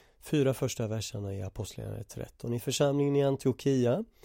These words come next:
fanns det profeter och lärare. Barnabas, Simeon, som kallades Niger, Lucius från Kyrene, Manaen som var fosterbror till landsfursten Herodes,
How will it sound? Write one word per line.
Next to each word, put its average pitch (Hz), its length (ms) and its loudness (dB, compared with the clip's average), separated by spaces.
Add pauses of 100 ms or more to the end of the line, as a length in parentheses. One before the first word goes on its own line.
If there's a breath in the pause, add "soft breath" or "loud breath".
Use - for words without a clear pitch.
(440 loud breath)
fanns 120 400 0
det 113 80 0
profeter 110 920 -4
och 101 200 -4
lärare. 98 800 -4 (140)
Barnabas, 117 880 -2 (240)
Simeon, 113 920 0 (540 loud breath)
som 110 200 -8
kallades 110 500 -2
Niger, 110 380 -2
Lucius 120 600 0
från 123 200 -4
Kyrene, 113 560 -2
Manaen 113 600 2
som 120 180 -6
var 110 100 -4
fosterbror 107 640 -4
till 107 200 -6
landsfursten 107 680 -6
Herodes, 127 540 0